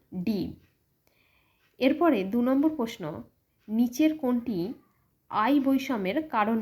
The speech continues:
নয়? উত্তর অপশান সি। এরপরে তিন নম্বর প্রশ্ন, নিচের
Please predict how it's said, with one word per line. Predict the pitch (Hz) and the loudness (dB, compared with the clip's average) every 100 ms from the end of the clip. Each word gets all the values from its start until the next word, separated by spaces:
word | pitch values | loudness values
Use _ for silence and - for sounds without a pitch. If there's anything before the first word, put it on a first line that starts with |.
| 208 | 0
নয়? | 175 - - _ _ _ | -2 -6 -14 _ _ _
উত্তর | 240 233 277 180 170 - _ | -10 -4 0 0 -2 -8 _
অপশান | 185 - 247 339 | -12 -10 -8 -8
সি। | - - 262 185 160 _ _ _ _ _ _ - _ _ _ | -8 0 0 0 -4 _ _ _ _ _ _ -20 _ _ _
এরপরে | 247 277 330 269 180 175 | -2 2 4 4 2 -2
তিন | 262 262 311 | 0 4 4
নম্বর | 302 311 | 4 0
প্রশ্ন, | 294 294 277 285 | -2 -2 -4 -2
নিচের | 285 220 214 254 175 156 | 0 -2 -2 -4 -2 -4